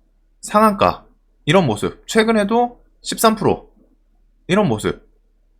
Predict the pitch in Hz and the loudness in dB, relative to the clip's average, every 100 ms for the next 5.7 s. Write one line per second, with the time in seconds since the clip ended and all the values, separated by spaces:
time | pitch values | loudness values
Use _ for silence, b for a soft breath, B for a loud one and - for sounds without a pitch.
0 | _ - 214 220 226 - 123 151 120 135 | _ -2 0 2 0 0 -2 -4 -4 -2
1 | 139 101 104 151 160 151 139 131 180 220 | 0 2 2 0 2 0 2 -2 2 2
2 | 262 B B B B B 180 143 151 - | 0 B B B B B -2 0 0 0
3 | 135 104 135 180 190 101 - - 160 165 | -2 -2 -4 -2 -4 -4 -8 -8 -8 -6
4 | 113 151 233 254 196 147 226 110 127 220 | -4 -2 -2 -2 -2 -2 -4 0 2 2
5 | 240 202 226 - - 147 | 2 0 -2 -4 -4 -6